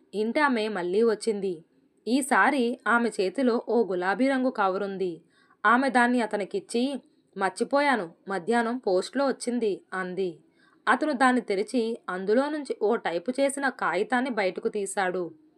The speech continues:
"ఏమిటి, మళ్ళీ ఏదైనా కథ పడుతుందా?" అందామె ఆసక్తిగా. "అవును,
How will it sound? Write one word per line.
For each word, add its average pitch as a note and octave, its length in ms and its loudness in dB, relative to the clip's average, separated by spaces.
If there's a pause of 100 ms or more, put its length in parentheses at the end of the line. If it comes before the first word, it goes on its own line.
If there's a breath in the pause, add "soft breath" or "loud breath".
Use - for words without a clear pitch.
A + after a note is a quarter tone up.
(320)
"ఏమిటి, D4 580 0 (300 soft breath)
మళ్ళీ F#3+ 260 0
ఏదైనా A3+ 460 2
కథ G#3 260 -2
పడుతుందా?" A3+ 960 0 (120)
అందామె G#3+ 560 0 (100)
ఆసక్తిగా. F#3+ 720 -4 (440)
"అవును, G3+ 380 2